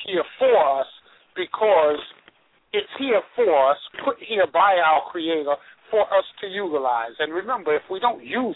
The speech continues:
it, we're definitely gonna lose it. So give us a call.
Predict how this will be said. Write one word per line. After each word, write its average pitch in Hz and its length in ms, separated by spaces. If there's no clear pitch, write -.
it, 131 100
we're 151 160
definitely 165 640
gonna 175 320
lose - 240
it. - 80
So 208 240
give 320 100
us - 140
a - 80
call. 277 480